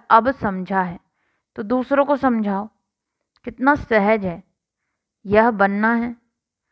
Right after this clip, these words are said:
कल इनकी भक्ति करते थे, आज नहीं। नॉलेज मिल गई। ऐसे बहुत आकर नॉलेज लेंगे। जितना तुम सेंटरों का जास्ती घेराव डालेंगे तो बहुत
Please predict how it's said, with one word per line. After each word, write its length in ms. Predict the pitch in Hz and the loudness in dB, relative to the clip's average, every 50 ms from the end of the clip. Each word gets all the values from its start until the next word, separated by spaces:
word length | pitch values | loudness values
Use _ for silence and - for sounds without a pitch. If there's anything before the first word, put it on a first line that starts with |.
| _ _ _ _ _ - | _ _ _ _ _ -6
कल 160 | 202 185 196 | -4 -2 0
इनकी 300 | 208 214 220 220 254 247 | 0 -2 -2 -2 -2 0
भक्ति 400 | 220 226 220 220 - - 262 254 | 2 2 0 0 -4 -10 -12 -2
करते 460 | - - 208 190 185 - 233 233 233 - | 2 2 2 2 2 -2 -6 -4 -2 -2
थे, 180 | 294 285 - - _ - | -2 -2 -2 -4 _ 0
आज 240 | 185 180 190 185 196 | 2 2 2 0 -2
नहीं। 340 | 208 214 220 220 240 247 247 - _ _ _ _ _ _ _ _ _ _ _ _ _ _ _ - | -4 -4 -4 -4 -6 -8 -10 -14 _ _ _ _ _ _ _ _ _ _ _ _ _ _ _ -4
नॉलेज 440 | 196 196 202 202 214 240 262 233 240 | 2 4 4 4 4 4 2 2 0
मिल 280 | 220 202 202 202 214 | -2 0 0 -2 -2
गई। 280 | 202 185 180 170 185 - _ _ _ _ _ _ _ _ _ _ _ _ _ _ _ _ - | -2 -2 -4 -4 -8 -12 _ _ _ _ _ _ _ _ _ _ _ _ _ _ _ _ -2
ऐसे 280 | 202 208 202 - 240 | 0 0 0 0 -2
बहुत 380 | 208 190 190 185 202 226 220 240 | -2 -2 0 0 0 2 4 4
आकर 340 | 214 214 208 - 226 226 220 | 4 4 4 2 0 0 0
नॉलेज 420 | 220 214 208 208 208 214 208 208 | 0 0 0 0 -2 -2 -4 -4
लेंगे। 540 | 208 202 190 180 185 196 208 220 233 233 240 _ _ _ _ _ _ _ _ _ _ _ _ _ _ _ _ _ | -4 -4 -2 -2 -2 -4 -4 -4 -6 -6 -8 _ _ _ _ _ _ _ _ _ _ _ _ _ _ _ _ _
जितना 360 | - 196 185 214 214 220 233 | -10 -8 -6 0 4 4 4
तुम 200 | 233 - 254 247 | 4 2 -2 -2
सेंटरों 600 | 247 - - 214 190 190 190 180 214 214 220 233 233 | -4 0 2 2 2 2 0 0 2 2 2 2 2
का 120 | 240 240 | 2 0
जास्ती 500 | 220 190 196 185 185 175 - - - 240 | 2 4 4 4 4 2 0 -8 -12 -10
घेराव 440 | 208 196 202 202 196 196 190 196 196 | -6 -4 -2 0 2 4 4 4 4
डालेंगे 480 | 185 185 185 185 185 190 202 214 233 233 | 4 4 4 4 4 0 -4 -6 -4 -4
तो 100 | 240 226 | -6 -6
बहुत 320 | 185 180 185 190 220 | -4 -4 -2 0 -2